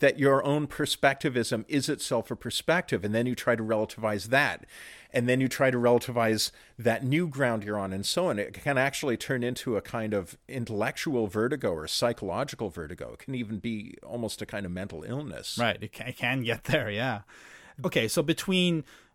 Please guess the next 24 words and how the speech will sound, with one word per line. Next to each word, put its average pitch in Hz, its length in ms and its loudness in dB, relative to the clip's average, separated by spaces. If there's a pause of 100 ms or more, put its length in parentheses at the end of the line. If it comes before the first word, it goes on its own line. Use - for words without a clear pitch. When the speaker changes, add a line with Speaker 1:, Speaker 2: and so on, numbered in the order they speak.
(180)
Speaker 2:
me 147 320 4
at 135 100 4
that 131 200 4
time 127 320 0
naively 135 560 2
loving 123 440 2
Vertigo 104 640 0 (480)
and 120 200 0
my 120 120 2
friend 131 380 2
who 113 160 -2
was 113 400 -4 (320)
just - 320 -6
had 123 200 -2
this 135 160 -2
ironic 135 400 2
detachment 117 640 0
that 117 120 -4
enabled 113 360 -4
her 104 180 -2
to 92 340 -8
laugh 175 320 8
at 123 120 -4
Vertigo 104 600 -6